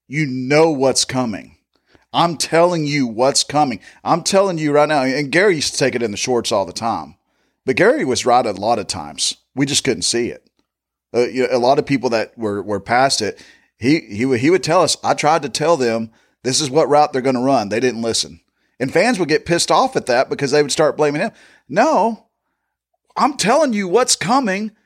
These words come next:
Cover the damn slot. Cover the seam. Do this. And they're not doing that.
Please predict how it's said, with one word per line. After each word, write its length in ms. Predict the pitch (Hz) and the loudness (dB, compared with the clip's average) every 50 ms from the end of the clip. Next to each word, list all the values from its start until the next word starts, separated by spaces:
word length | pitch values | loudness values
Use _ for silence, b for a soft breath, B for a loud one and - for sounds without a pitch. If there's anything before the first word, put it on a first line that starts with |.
| _ _ _ _ _ - | _ _ _ _ _ -2
Cover 280 | - 262 294 302 311 | 0 0 2 2 0
the 120 | 302 294 294 | -2 -2 -2
damn 400 | 220 262 262 269 269 277 269 233 | 0 2 2 4 2 2 0 0
slot. 680 | - - - 311 330 359 359 330 - - - - - _ _ _ _ _ _ _ - | 0 2 2 2 2 0 0 0 -2 -4 -8 -16 -20 _ _ _ _ _ _ _ -4
Cover 260 | - 277 320 339 349 | 0 2 2 2 2
the 140 | 320 330 320 | 0 0 0
seam. 680 | - - - 311 339 349 359 349 302 220 190 214 90 - _ _ _ _ _ _ _ _ _ _ _ - | 0 0 0 0 -2 -2 -4 -4 -4 -4 -4 -6 -8 -14 _ _ _ _ _ _ _ _ _ _ _ -4
Do 240 | 127 247 311 339 339 | 0 2 2 2 2
this. 420 | 311 320 349 349 339 - - - b b b b b b b b b b b b _ | 2 2 2 2 2 2 0 -2 b b b b b b b b b b b b _
And 120 | - 185 208 | -2 2 2
they're 120 | 226 233 | 2 4
not 300 | 240 269 277 285 254 151 | 4 4 2 2 0 0
doing 340 | 143 214 269 339 370 349 285 | 0 0 2 2 2 0 2
that. 500 | 214 185 170 170 202 247 262 - - - | 2 2 2 2 2 0 0 -4 -8 -16